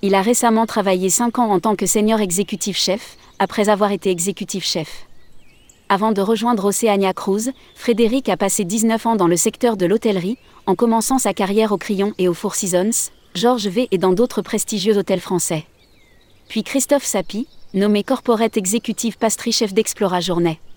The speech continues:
Au sein du groupe Mandarin Oriental Hotel, Christophe a été executive pastry chef pendant trois ans au Mandarin Oriental Hong Kong et trois années executive pastry chef au Mandarin Oriental Bangkok, en Thaïlande.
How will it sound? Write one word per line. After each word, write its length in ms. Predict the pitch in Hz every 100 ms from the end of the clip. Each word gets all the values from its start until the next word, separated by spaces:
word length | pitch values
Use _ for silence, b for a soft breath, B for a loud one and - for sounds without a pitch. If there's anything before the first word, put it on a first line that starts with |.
| - - - - _ _
Au 80 | -
sein 200 | 185 269
du 120 | 262
groupe 280 | 202 185 247
Mandarin 420 | 226 202 202 208
Oriental 500 | 214 190 190 180 202
Hotel, 400 | 180 - 175 196 247 b b
Christophe 440 | - 233 - 262 -
a 80 |
été 180 | 185 208
executive 600 | 185 180 220 220 - 220
pastry 340 | - 196 - 226
chef 280 | - 214 -
pendant 280 | 196 175
trois 300 | 165 - 226
ans 100 | 226
au 60 | 196
Mandarin 420 | 180 190 190 214
Oriental 500 | 208 190 180 170 180
Hong 200 | 180 180
Kong 300 | - 185 220 277 B B -
et 80 |
trois 260 | 180 262 247
années 220 | 226 240
executive 580 | 202 180 214 214 - 214
pastry 340 | - 196 -
chef 280 | 226 220 196
au 40 | 208
Mandarin 440 | 196 190 190 214
Oriental 500 | 202 190 185 202 180
Bangkok, 480 | 175 175 190 240 - b b
en 120 | 175
Thaïlande. 460 | 196 180 170 160